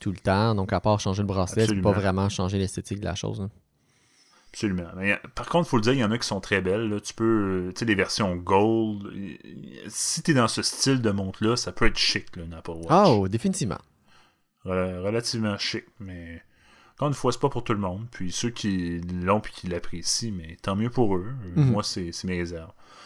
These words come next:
Speaker 2: Peut-être, euh, conclure sur,
Speaker 1: Oui.
Speaker 2: euh, ma montre fossile, sur ma fonction que je préfère le plus.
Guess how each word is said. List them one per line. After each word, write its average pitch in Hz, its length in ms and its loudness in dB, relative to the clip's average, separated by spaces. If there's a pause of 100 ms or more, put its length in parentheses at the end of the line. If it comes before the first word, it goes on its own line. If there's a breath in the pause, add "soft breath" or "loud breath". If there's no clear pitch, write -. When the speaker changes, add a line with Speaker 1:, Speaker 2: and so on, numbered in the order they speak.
(200 loud breath)
Speaker 2:
Peut-être, 143 220 4
euh, 110 80 8
conclure 127 480 4
sur, 107 320 4
Speaker 1:
Oui. 92 100 6
Speaker 2:
euh, 90 100 -2
ma 98 220 4
montre 110 300 2
fossile, 123 520 2
sur - 180 -2
ma 104 120 4
fonction 113 400 -2
que 107 60 -6
je - 40 -12
préfère 104 340 2
le 92 100 -2
plus. - 400 -8